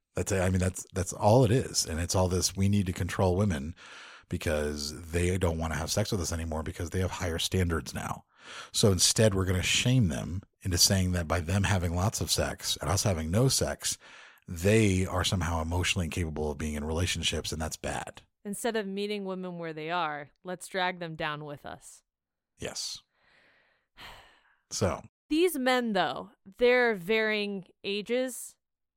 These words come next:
Speaker 2: It's not,
Speaker 1: I
Speaker 2: this sounds like
Speaker 1: mean
Speaker 2: something, you know, a fucking seventeen-year-old would come up with, not a fucking fifty-year-old.
Speaker 1: I would say a lot of them are, are,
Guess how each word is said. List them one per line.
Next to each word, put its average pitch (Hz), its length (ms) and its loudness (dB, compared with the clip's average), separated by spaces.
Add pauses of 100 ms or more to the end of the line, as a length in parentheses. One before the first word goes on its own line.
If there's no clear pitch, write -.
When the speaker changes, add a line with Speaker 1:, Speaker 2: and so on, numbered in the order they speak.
(500)
Speaker 2:
It's - 240 -2
not, 233 300 8
Speaker 1:
I - 80 -2
Speaker 2:
this 339 160 4
sounds 403 220 6
like 403 120 4
Speaker 1:
mean - 60 -4
Speaker 2:
something, 302 540 -2
you 254 100 0
know, 226 160 4
a 226 80 4
fucking 254 340 0
seventeen-year-old 202 880 -2
would 160 160 -8
come 156 200 -10
up 147 160 -10
with, 156 220 -8
not 214 300 2
a 214 60 2
fucking 190 360 -4
fifty-year-old. - 840 -10 (580)
Speaker 1:
I 135 80 8
would 139 120 8
say - 100 8
a 131 40 10
lot 113 160 8
of 113 60 8
them 127 120 8
are, 127 140 4
are, - 40 -4